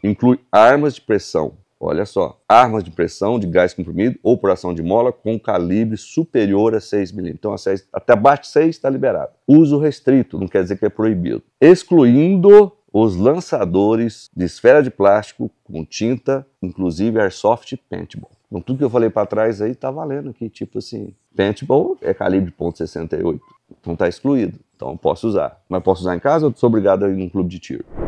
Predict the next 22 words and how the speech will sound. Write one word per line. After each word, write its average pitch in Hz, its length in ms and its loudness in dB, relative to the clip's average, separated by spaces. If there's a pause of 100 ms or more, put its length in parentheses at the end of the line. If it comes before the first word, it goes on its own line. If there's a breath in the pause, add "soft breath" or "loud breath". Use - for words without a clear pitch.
Tem 113 80 4
uma 151 140 6
outra 160 180 4
coisa 147 220 4
que - 80 -20
também, 110 300 0
restrição 139 680 -2
para 110 460 4 (220)
armas 101 580 6
de 85 100 -4
brinquedo, 82 640 -2 (100)
réplicas 107 920 0 (260)
e 101 100 2
simulacros 101 720 0
de 95 140 -2
arma 98 240 0
de 87 60 -10
fogo, 90 380 0 (140)
exceto 131 680 2
os 117 100 -8
classificados 101 1000 -2
como 92 380 -4